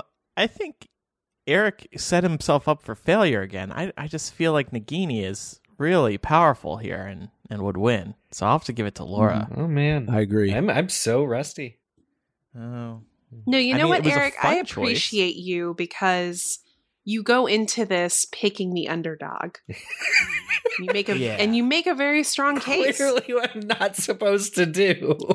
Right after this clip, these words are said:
Speaker 2: <laughs> I didn't know Grimson would be the underdog. He's super accomplished. He beat Credence in a fight. I mean, come on. Nobody does that.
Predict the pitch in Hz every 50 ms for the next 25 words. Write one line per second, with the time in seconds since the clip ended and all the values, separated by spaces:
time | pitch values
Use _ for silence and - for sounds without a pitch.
0 | - - - 175 - - - - - - - - - - _ - 170 196 247 262
1 | 220 190 180 175 175 151 147 160 165 170 - 175 170 170 165 156 156 175 165 170
2 | 160 160 202 226 202 139 120 101 101 101 104 156 196 196 - - 185 175 - 185
3 | 175 175 180 - 202 208 196 - 110 - - 165 165 147 185 196 190 - - 220
4 | 262 285 185 107 - - 120 120 117 - - 101 90 82 - - _ _ _ _
5 | - 131 147 165 175 - - 254 - 415 - 123 92 - - _ 160 190 302 392
6 | 370 302 196 131 113 101 92 - - - - 73 - -